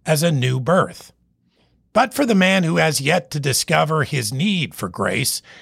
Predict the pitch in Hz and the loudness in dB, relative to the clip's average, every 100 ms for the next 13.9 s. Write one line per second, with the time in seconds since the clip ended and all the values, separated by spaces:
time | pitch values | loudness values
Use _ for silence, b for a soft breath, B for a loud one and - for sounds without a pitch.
0 | B - 165 135 151 247 247 - 139 - | B -2 -2 0 0 2 0 -2 -4 -4
1 | 101 - 151 - 143 - b b b b | -6 -6 -4 -4 -4 -6 b b b b
2 | - 147 180 208 170 139 127 131 107 107 | -4 0 2 2 2 0 0 -2 0 -2
3 | 117 131 117 - 85 104 196 - - - | -2 -4 -4 -6 -4 0 0 0 -4 -6
4 | - b b b b b - 180 - 196 | -10 b b b b b -2 -2 2 2
5 | 185 - 135 143 135 131 135 147 - - | 2 0 0 0 0 0 0 0 -2 -2
6 | 92 76 - - _ b b b b b | -2 -4 -10 -16 _ b b b b b
7 | 156 175 196 180 160 147 190 208 - 117 | 0 4 4 4 2 2 0 0 0 -2
8 | 98 - 95 92 104 b b b b - | -2 -2 -2 -2 -4 b b b b -2
9 | 185 147 135 156 165 143 175 170 98 - | 0 0 0 2 2 4 4 2 -2 -8
10 | 120 98 - 90 - 73 107 - - - | -8 -4 -2 -2 -4 -4 -6 -6 -10 -20
11 | _ _ _ b b b b - 175 185 | _ _ _ b b b b -2 4 4
12 | 147 180 208 160 147 - 160 143 123 - | 2 2 4 4 2 2 2 2 0 0
13 | 180 101 101 101 - - 185 117 - | 0 0 0 -2 -4 0 2 2 -2